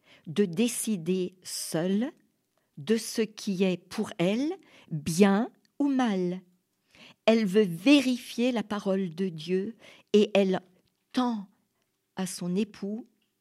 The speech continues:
cette même possibilité de décider par eux-mêmes ce qui, pour eux, est bien ou mal. Et donc,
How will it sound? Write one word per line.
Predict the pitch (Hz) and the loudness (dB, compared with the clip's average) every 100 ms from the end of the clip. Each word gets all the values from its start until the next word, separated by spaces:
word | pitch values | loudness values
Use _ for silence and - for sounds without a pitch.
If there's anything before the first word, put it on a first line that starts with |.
| _ _ _ _ _ _ _ _ _ _ _ | _ _ _ _ _ _ _ _ _ _ _
cette | - - 233 214 208 - | -18 -8 -6 -6 -8 -4
même | 202 202 233 254 208 190 - _ _ | 0 2 4 4 2 -2 -10 _ _
possibilité | - 330 - - 226 185 202 196 190 - 165 190 220 _ _ _ _ _ _ _ _ _ _ _ _ | -2 -2 -2 -6 -6 -4 -4 -4 -6 -4 -4 -4 -10 _ _ _ _ _ _ _ _ _ _ _ _
de | 151 190 185 - | -4 -4 -4 -2
décider | 277 294 - 233 202 156 185 180 - _ _ _ - | 0 0 -2 -6 -4 -2 -4 -4 -12 _ _ _ -8
par | 185 - - | -6 -8 -2
eux-mêmes | 214 208 180 170 185 208 - _ - | 0 0 -2 -4 -4 -6 -10 _ -18
ce | - 202 | -8 -8
qui, | 196 - 208 196 - _ _ _ _ - | -8 -10 -8 -8 -10 _ _ _ _ -14
pour | - 294 190 | -12 -6 -4
eux, | 190 247 _ | -4 -6 _
est | 196 | -6
bien | 160 165 180 165 _ _ - | -4 -2 -2 -4 _ _ -8
ou | |
mal. | 180 160 160 156 160 160 _ _ _ _ _ _ _ _ _ _ _ _ - _ | -6 -4 -6 -8 -10 -14 _ _ _ _ _ _ _ _ _ _ _ _ -20 _
Et | 208 | 0
donc, | 175 208 208 | 2 0 -2